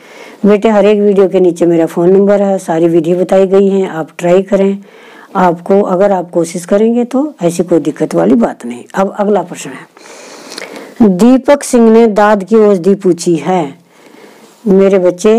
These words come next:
ये आप तो दाद की औषधि पूछ रहे हैं, किसी भी तरह का त्वचा रोग हो, इसके लिए मैंने वीडियो बना रखी है। चैनल पर जाएं, अपना इलाज करें, अपना उपचार करें। अधिक पैसे खर्च करने की आवश्यकता नहीं, सरल उपाय हैं, आसान उपाय हैं, सस्ते उपाय हैं।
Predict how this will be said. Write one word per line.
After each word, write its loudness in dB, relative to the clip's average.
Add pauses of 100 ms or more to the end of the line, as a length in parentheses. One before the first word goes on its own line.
(760)
ये 2
आप -2
तो 2
दाद 0
की 0
औषधि 2
पूछ -4
रहे 2
हैं, 0
किसी 2
भी 4
तरह 0
का -2
त्वचा -2
रोग 0
हो, -8 (520)
इसके 2
लिए 0
मैंने 0
वीडियो -2
बना -2
रखी 0
है। 4
चैनल -2
पर -8
जाएं, 0
अपना 0
इलाज -4
करें, 0
अपना 0
उपचार -4
करें। 0 (400)
अधिक -2
पैसे 0
खर्च -4
करने 2
की -2
आवश्यकता -2
नहीं, 4
सरल 0
उपाय -4
हैं, 2
आसान 2
उपाय 0
हैं, 4
सस्ते -2
उपाय -4
हैं। -2